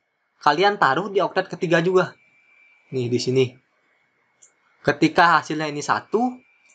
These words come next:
taruhlah di sini satu. Bukan di bagian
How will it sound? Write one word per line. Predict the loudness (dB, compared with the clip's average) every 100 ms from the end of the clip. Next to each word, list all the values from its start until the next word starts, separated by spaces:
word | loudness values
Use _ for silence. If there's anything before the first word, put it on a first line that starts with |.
| _ _ _ _ _ _
taruhlah | -2 0 0 -2
di | 0
sini | -2 -4
satu. | -2 -4 -4 -10 -10 _ _ _ _ _ _ _ _ _ _ _ _ _ _ _ _
Bukan | 0 0 4 2 2 -2
di | -6
bagian | -6 -6 -4 -4 -6